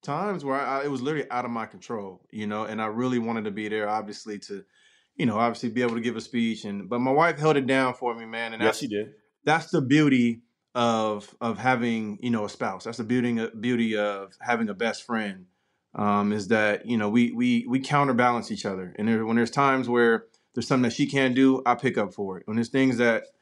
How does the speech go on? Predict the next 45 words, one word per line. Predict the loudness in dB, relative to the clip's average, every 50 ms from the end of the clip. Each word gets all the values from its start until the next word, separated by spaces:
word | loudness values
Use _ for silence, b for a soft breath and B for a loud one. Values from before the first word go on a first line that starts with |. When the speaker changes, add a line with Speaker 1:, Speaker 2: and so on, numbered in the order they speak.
| _ _ _ _ _ _ 0
Speaker 1:
you | 2
know, | 2 2 2
sometimes | 0 0 0 2 2 2 2 2 2
I, | 0 -2 0
I | -2 -2 0
can't | 0 0 0 2 4
do | 4 4
or | 4 2 0
things | -2 -4 -2 0
I | 0 0
can't | 0 0 0 0 2
make | 2 2 2 2 0
it, | -4 -6 -6 _ -16
and, | -20 -20 -18 -16
and | -14 -12
she | -2 0 0 0
can | 2 0
hold | 0 0 0 0
it | 0
down | 0 2 2 2 0
for | -2 -4 -6
me, | -6 -6 -6 -8 -8 -12 -14
then | -12 -10 -4 -2
that's | -2 -2 -2 -4
what | -8 -10
she | -10 -10 -8
does. | -6 -4 -4 -4 -6 -10 -14
And, | -18 -18
and | -16 -14 -6 -4
that's, | -4 -4 -2
the, | -2 -2
I | -4 -4
think, | -4 -8 -10 -10
the | -6
best | -2 -2 -2 -2 -2
part | 0 0 0 0 0 -4 -8 _ _ _ _ _ _ _ _ -2
about | 2 4 4 4 6 4
me | 4
and | 4
my | 4 4
wife's | 4 4 2 2 0 -2
relationship | -2 0 0 0 0 -4 -4 -2 -2 0 0 -2
is | -4 -4 -2
that, | 0 0 0 -2 -4 b b b b b b b b _ -4
um, | 0 2 2 2 2 0 -2 -4 -6 -6